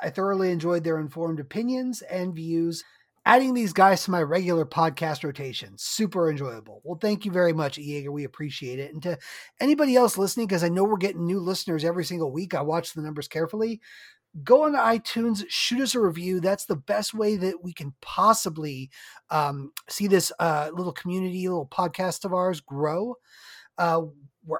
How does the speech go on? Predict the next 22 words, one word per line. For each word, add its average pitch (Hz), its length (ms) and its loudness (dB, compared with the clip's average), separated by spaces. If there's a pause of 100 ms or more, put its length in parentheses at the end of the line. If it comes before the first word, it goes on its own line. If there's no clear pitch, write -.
absolutely 226 560 8
gonna 175 240 0
stick - 280 -6
to - 160 -4
our 190 100 0
guns 175 340 -2
here 214 160 -4
with 175 220 -4
this 151 220 -6
fifty, 190 640 -6
uh, 160 160 0
reviews, 156 480 -2
and 143 160 -4
you 151 180 -4
users 170 460 -2
will 156 120 -4
get 143 140 -8
to - 80 -20
pick 160 180 -8
our 131 100 -8
topic. 170 440 -4
So 151 280 -6